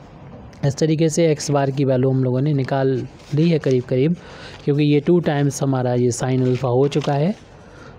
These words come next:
तो इसे लिखेंगे into में two times sin alpha, upon में ये भी two alpha हो गया है, टू से two cancel हो जाएगा, तो एक्स बार की value जो find करना थी r sin alpha upon,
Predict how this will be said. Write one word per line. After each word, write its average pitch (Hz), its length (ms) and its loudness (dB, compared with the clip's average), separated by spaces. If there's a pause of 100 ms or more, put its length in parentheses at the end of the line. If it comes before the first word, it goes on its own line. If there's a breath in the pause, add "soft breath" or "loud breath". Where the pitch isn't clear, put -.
(120)
तो 135 320 2
इसे 139 260 0
लिखेंगे 135 480 0
into 131 140 0
में 127 160 0
two 160 200 0
times 143 420 -2
sin 135 420 0
alpha, 131 220 0
upon 135 340 -2
में 143 120 0
ये 135 180 2
भी 202 260 0
two 156 220 2
alpha 147 340 0
हो 135 260 0 (100)
गया 135 280 0
है, 160 200 0 (420 loud breath)
टू 175 120 2
से 180 160 0
two 170 240 2
cancel 147 400 0
हो 160 100 4
जाएगा, 139 340 2
तो 139 300 0
एक्स 147 380 -4
बार 139 520 2
की 135 140 -2
value 127 280 2
जो 127 100 0
find 123 300 -2
करना 123 320 -2
थी 170 240 -2 (460 loud breath)
r 151 300 0
sin 135 540 -2
alpha 127 500 -2
upon, 127 300 -4